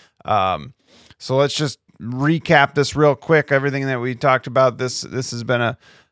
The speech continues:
um, a lot of meat and potatoes in this episode. So, um, start early,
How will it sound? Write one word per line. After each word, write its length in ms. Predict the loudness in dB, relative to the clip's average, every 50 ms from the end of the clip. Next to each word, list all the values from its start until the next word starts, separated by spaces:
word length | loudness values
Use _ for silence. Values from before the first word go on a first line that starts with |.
| _ _ -4
um, 460 | -2 0 0 0 0 -2 -4 -8 -10
a 120 | -6 -2 0
lot 180 | 2 2 2
of 80 | 2 0
meat 220 | -2 -4 -4 -6
and 80 | -6 -8
potatoes 560 | -8 -4 -2 -2 0 0 0 -2 -2 -4 -6
in 80 | -6 -8
this 160 | -6 -4 -4
episode. 560 | -4 -6 -6 -4 -2 0 0 0 0 -4 -6
So, 360 | -2 2 4 4 4 4 2 -2 -10 -20 -20 _ _ _ -6 0
um, 520 | 2 4 4 4 4 2 0 -4 -8 -14 _ _ _ _ _ _ _ _ _ _ _ _ _ _ _ -20
start 380 | -18 -8 0 4 6 6 6 6
early, 480 | 6 4 4 4 2 2 0 -2 -4